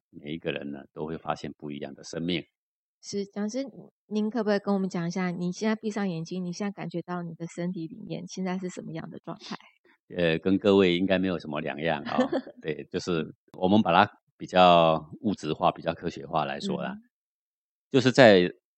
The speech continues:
Speaker 1: 这个身体的领域里面，有很多热的感觉。
Speaker 2: 很多热的。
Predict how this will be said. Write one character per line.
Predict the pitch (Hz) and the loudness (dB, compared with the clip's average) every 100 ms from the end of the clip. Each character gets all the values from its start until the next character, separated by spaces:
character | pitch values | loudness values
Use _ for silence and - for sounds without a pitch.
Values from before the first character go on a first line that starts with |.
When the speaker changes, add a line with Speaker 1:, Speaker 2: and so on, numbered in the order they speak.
| _ _ - | _ _ -2
Speaker 1:
这 | 107 | 2
个 | 101 | 4
身 | 117 | 4
体 | 107 | 4
的 | 85 82 | 4 2
领 | 78 | 2
域 | 80 78 | 2 0
里 | 69 | -2
面， | 78 69 - | -4 -4 -4
有 | 82 | -4
很 | 80 | -4
多 | 80 | -2
热 | 82 85 | 0 0
的 | 76 | 0
感 | - 73 - | -6 -14 -16
觉。 | - - - _ _ _ _ - | -18 -20 -20 _ _ _ _ -16
Speaker 2:
很 | 160 | -8
多 | 196 | -6
热 | 214 226 | -4 -6
的。 | 202 | -6